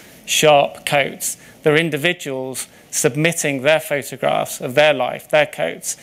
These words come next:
and you can design a personalised version of these Macs yourself,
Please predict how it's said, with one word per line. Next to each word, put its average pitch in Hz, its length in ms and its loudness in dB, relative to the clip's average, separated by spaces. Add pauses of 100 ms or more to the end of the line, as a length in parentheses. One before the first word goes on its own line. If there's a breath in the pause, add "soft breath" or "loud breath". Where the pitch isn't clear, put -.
(220 loud breath)
and 151 120 2
you 139 80 2
can 139 180 -4
design 143 640 2 (240 loud breath)
a 147 60 -2
personalised 127 840 2
version 135 420 4
of 120 140 -4
these 127 240 0
Macs - 540 -4 (1120 loud breath)
yourself, 143 680 4